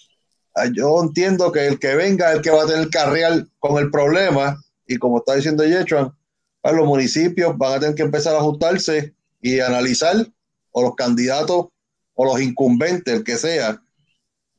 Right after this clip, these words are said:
que juramente el, el primero, el tres de enero que empiezan a juramentar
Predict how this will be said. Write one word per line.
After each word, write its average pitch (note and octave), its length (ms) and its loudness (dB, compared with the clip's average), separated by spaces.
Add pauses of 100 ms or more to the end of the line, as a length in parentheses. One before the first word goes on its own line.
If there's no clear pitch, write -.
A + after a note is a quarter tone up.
(100)
que B2 160 0
juramente C3 720 2
el, D3+ 100 0 (180)
el C#3 220 -2
primero, D3+ 760 2
el C#3 160 -2
tres F3 240 -2
de F3 80 0
enero F#3 240 0
que D#3 80 0
empiezan D#3+ 260 -2
a E3 40 2
juramentar D#3+ 500 0